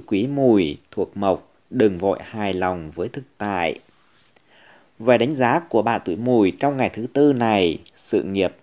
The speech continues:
năm sao, tài lộc bốn sao, sức khỏe bốn sao, tình cảm bốn sao, quân số may mắn số một, số hai,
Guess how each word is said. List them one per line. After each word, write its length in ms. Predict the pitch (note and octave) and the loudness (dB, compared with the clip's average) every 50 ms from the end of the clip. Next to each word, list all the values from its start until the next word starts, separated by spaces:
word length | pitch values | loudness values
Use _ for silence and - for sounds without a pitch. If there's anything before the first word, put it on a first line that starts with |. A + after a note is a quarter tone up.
| _ _ | _ _
năm 300 | - A#2+ B2 B2+ B2+ B2 | -8 -4 -4 -2 -2 -2
sao, 580 | A#2 - - B2+ B2 B2 B2 A#2+ A#2+ A#2+ A#2 A#2 - _ _ - | -4 -4 -4 -4 -2 0 2 2 2 0 -2 -4 -10 _ _ -2
tài 200 | G#2 G#2+ G2 F2+ | 0 0 0 0
lộc 320 | E2+ F2+ F2+ A#2+ - - _ _ _ _ | 2 2 2 0 0 -6 _ _ _ _
bốn 280 | - G#2 F2+ F#2 A2 C#3 | -4 0 0 0 0 -2
sao, 500 | - - - C3 B2 A#2+ A#2+ A#2 A2 G#2+ - - - - - _ | -6 -8 -8 -6 -2 -2 -2 -2 -2 -4 -10 -18 -20 -20 -20 _
sức 160 | - - - - | -12 -12 -12 -12
khỏe 460 | - - - B2+ F2+ C2+ C#2 F#2+ C3+ C#3 - _ _ - | -10 -4 -2 -2 0 2 2 0 0 -2 -6 _ _ 0
bốn 240 | G#2 G2+ G2 - | 2 2 2 2
sao, 560 | - - - C#3+ C3 C3 B2 A#2+ A#2 A2+ A2 A2 _ _ _ | -2 -6 -6 -4 -2 0 2 2 2 2 0 -4 _ _ _
tình 200 | - A2+ G2+ F2 D2+ | -4 -4 -4 -4 -6
cảm 440 | - E2+ F2 D#2 A#1 G#1+ - A#2+ C#3+ D3 - _ _ - | -6 -4 -4 -4 -4 -6 -6 -8 -10 -12 -14 _ _ -2
bốn 260 | G2+ G2+ G2+ B2 C#3 | 0 0 2 0 -2
sao, 580 | - - C#3 C3+ C3 B2+ A#2+ A#2 A2+ G#2+ G#2+ - - - - - _ _ | -6 -8 -6 -4 -2 0 0 0 0 -2 -4 -8 -16 -20 -20 -20 _ _
quân 200 | - C#3+ D3 C#3+ | 2 2 2 2
số 200 | - - G#2+ A#2 | 0 -2 -2 -2
may 200 | C3+ D3 C#3+ C3+ | 0 -2 -2 -2
mắn 420 | B2+ A#2+ A2+ G#2+ G#2+ A#2+ E3+ G3 G#3+ _ _ | 0 0 0 0 -2 -2 -6 -8 -10 _ _
số 220 | - - - F#2+ G#2+ | -16 -8 -6 -6 -4
một, 440 | C3+ C3 B2+ A#2 G#2 F2+ - - _ _ _ _ - | -4 -2 0 2 2 2 0 -4 _ _ _ _ -16
số 220 | - - F#2 G2 | -12 -10 -10 -8
hai, 580 | C#3+ C#3+ C#3 C3 B2+ B2 B2 B2 A#2+ A#2 A2 G#2+ | -8 -8 -8 -6 -2 0 2 2 2 2 0 -2